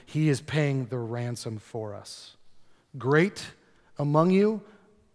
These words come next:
must be a servant." That's what we do. "First among you must be a slave." That's who we are.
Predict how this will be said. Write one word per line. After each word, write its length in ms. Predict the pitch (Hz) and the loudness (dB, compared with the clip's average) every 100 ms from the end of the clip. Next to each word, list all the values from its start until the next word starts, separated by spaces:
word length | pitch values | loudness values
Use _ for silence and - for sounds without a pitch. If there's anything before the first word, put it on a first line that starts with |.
| _ _ _ _ | _ _ _ _
must 260 | 127 143 - | -6 -4 -4
be 80 | 143 | -6
a 80 | 135 | -6
servant." 520 | - 127 107 104 - | -6 -8 -8 -14 -12
That's 180 | 127 - | -10 -8
what 140 | 139 | -8
we 100 | 139 | -10
do. 300 | 110 113 95 95 - - _ - - _ _ _ _ | -8 -10 -10 -16 -20 -20 _ -20 -20 _ _ _ _
"First 420 | - 185 190 - | 0 4 4 6
among 260 | 196 196 196 | 4 4 4
you 280 | 202 208 202 - | 2 0 -4 -6
must 220 | 143 - | -6 -2
be 100 | 147 | -4
a 60 | |
slave." 540 | 135 - 131 123 113 - | -2 -6 -6 -6 -6 -8
That's 220 | 127 - | -8 -6
who 100 | 147 | -8
we 240 | 135 135 | -6 -8
are. 360 | - 117 101 | -10 -14 -14